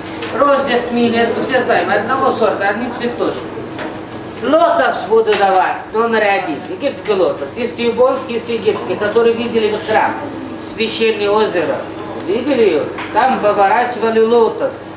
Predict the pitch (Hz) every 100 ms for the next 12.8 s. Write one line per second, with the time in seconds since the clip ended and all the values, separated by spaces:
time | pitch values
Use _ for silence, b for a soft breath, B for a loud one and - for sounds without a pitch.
0 | - 175 180 226 226 240 240 220 208 208
1 | 214 254 247 196 226 226 240 185 185 175
2 | 190 185 185 175 175 175 165 143 147 135
3 | 196 247 - - - 233 233 220 202 196
4 | 196 196 - - - 202 262 - - 110
5 | - 175 175 214 285 - 190 208 220 233
6 | 214 214 240 233 214 202 202 214 214 -
7 | - 254 254 247 - - - 202 277 262
8 | 214 190 175 233 285 - 262 - 233 220
9 | 214 208 208 202 - - 190 180 - 165
10 | 151 - - - - - - - - -
11 | - - - - - - - - - 214
12 | 196 240 240 233 208 196 185 175